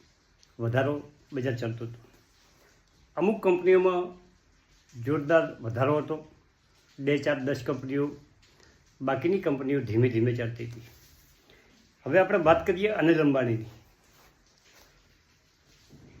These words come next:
મિત્રો, માર્કેટ રેગ્યુલર એટલે કે સેબીએ ફંડની ગેરરીતિ મામલામાં ઉદ્યોગપતિ અનિલ અંબાણીની કંપનીઓને શેર બજારમાંથી પાંચ વર્ષ માટે બેન કરી છે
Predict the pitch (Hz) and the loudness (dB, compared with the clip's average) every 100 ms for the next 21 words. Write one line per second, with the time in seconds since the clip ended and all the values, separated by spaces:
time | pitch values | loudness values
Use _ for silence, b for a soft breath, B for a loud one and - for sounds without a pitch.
0 | - - _ - 165 170 214 185 160 160 | -20 -20 _ 2 2 4 4 6 6 6
1 | 214 175 175 190 202 196 185 196 208 - | 2 4 2 2 4 4 2 0 0 -2
2 | - 165 190 190 131 131 - - _ _ | 0 0 2 2 2 0 -12 -20 _ _
3 | _ _ _ _ _ _ _ _ _ _ | _ _ _ _ _ _ _ _ _ _
4 | _ _ - 185 202 202 226 151 170 180 | _ _ 0 2 2 2 0 4 4 4
5 | 190 196 202 170 156 180 185 190 165 117 | 2 0 2 2 4 4 4 4 2 0
6 | 143 165 160 170 170 151 156 143 143 170 | -4 -4 2 4 4 2 0 2 4 6
7 | 143 123 120 143 139 147 165 131 120 117 | 4 2 -2 -2 -4 0 2 2 -2 -6
8 | - - _ _ _ _ _ _ _ _ | -10 -20 _ _ _ _ _ _ _ _
9 | - - 170 196 170 165 151 165 139 - | -20 0 2 2 2 2 2 0 0 -6
10 | - 147 165 165 147 135 135 143 131 127 | -4 -4 -2 -4 -6 -4 -4 -2 -2 -2
11 | 113 117 120 - | -2 -6 -12 -16